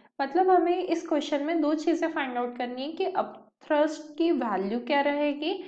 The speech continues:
और दूसरा क्योंकि हमें एक्सेलरेशन डबल चाहिए तो कितना मास रिमूव करना होगा, तो उस मास की भी वैल्यू हमें चाहिए होगी। तो इस क्वेश्चन को सॉल्व करने के लिए सबसे पहले हमारा की कॉन्सेप्ट देख लेते हैं।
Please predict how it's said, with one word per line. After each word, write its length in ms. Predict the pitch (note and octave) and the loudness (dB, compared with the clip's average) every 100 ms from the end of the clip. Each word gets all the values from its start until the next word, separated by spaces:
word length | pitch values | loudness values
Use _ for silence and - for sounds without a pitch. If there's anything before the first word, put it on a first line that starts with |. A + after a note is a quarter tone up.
| - - - | -14 -2 6
और 220 | E4+ F#4 | 8 8
दूसरा 520 | D#4 D4+ - C4 B3 F4 - - - _ - | 6 4 2 4 4 4 -2 -14 -20 _ 0
क्योंकि 300 | D#4 - F#4+ | 2 4 4
हमें 280 | F#4+ F4 F4 | 4 4 2
एक्सेलरेशन 880 | D4+ - D4+ D4 D4 D4 D4 D#4+ D4+ | 2 0 0 0 2 0 -2 -4 0
डबल 340 | B3 C4+ E4+ | 2 4 4
चाहिए 400 | E4+ C4 A3+ C4 | 2 -2 0 -2
तो 160 | E4 - | -2 -4
कितना 400 | - - - F4 | -4 -2 0 2
मास 360 | D4+ C4 D4+ D#4 | 2 -2 -4 -4
रिमूव 260 | D4 C#4+ C#4+ - | -2 -2 -2 0
करना 240 | B3 A3+ | 0 0
होगा, 300 | A3 A3 C#4 | -4 -2 -2
तो 140 | E4+ | -2
उस 300 | G4+ D4+ E4 | -2 -4 -6
मास 320 | C#4+ C4 C#4 - | -4 -4 -4 -2
की 80 | E4 | 0
भी 200 | D4+ E4+ | 4 4
वैल्यू 340 | D#4+ B3 B3+ | 4 2 -2
हमें 380 | C4 A3+ B3 F#4+ | -2 -4 -6 -6
चाहिए 300 | - C#4 A#3+ | -2 -2 0
होगी। 420 | A3 G3 - D#3+ - - - - - | -2 -4 -6 -12 -16 -20 -20 -20 -2
तो 60 | F4+ | 0
इस 140 | F#4 | 2
क्वेश्चन 360 | - D#4+ F4+ F4+ | 2 2 0 0
को 100 | G4 | 0
सॉल्व 280 | F#4+ D#4 C#4 | 2 2 2
करने 300 | C#4+ D4 C#4+ | 0 -2 -2
के 100 | C#4+ B3 | -2 0
लिए 160 | A#3+ | 0
सबसे 320 | D4 C#4+ - | 0 -4 -6
पहले 300 | D4 D4 C#4+ | -2 0 0
हमारा 300 | D4 C#4+ C#4+ D4 | 0 -2 -2 -2
की 180 | D4 | -4
कॉन्सेप्ट 420 | C#4+ C#4 C4+ D4 C#4+ | -6 -6 -6 -4 -2
देख 260 | C4+ C4+ C#4 | 0 0 -2
लेते 260 | B3 - | -4 -4
हैं। 180 | B3 D4+ | -4 -4